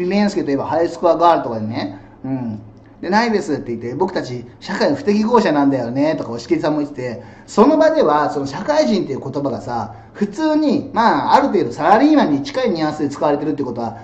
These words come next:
誰もが分かっていて、誰にも不快感を与えてないんだよ。だけどこうやって、何？それを、その一部分だけ、しかもその後亀っち普通に、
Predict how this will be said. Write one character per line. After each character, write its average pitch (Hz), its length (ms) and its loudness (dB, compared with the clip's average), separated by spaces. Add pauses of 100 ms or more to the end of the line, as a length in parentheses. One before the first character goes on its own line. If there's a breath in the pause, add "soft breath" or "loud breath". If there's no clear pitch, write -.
(300 loud breath)
誰 196 240 4
も 151 120 4
が 139 120 2
分 135 120 0
か 143 100 0
っ - 80 -4
て - 60 -8
い 104 60 -6
て、 127 380 -4 (180 loud breath)
誰 214 220 4
に 359 120 4
も 381 160 4
不 - 60 -4
快 370 200 0
感 185 180 2
を 127 60 0
与 143 180 -2
え 139 40 0
て - 80 -6
な 151 80 -2
い 139 40 -2
ん 110 80 -4
だ - 80 -10
よ。 - 80 -16 (520)
だ 247 180 0
け 294 140 0
ど 170 140 0
こ 131 220 -4
う 139 60 0
や 131 100 0
っ - 140 -12
て、 131 400 -2 (320)
何？ 120 460 -4 (500 loud breath)
そ 160 180 -2
れ 165 140 4
を、 180 220 6
そ - 120 -6
の 160 120 0
一 156 200 0
部 233 120 2
分 247 120 0
だ 233 80 2
け、 226 160 -4 (100)
し - 100 -12
か 269 80 2
も 202 80 2
そ 190 120 -6
の 277 100 2
後 320 160 0
亀 190 240 -2
っ - 20 -6
ち - 160 -6
普 - 100 -12
通 233 180 -2
に、 202 160 0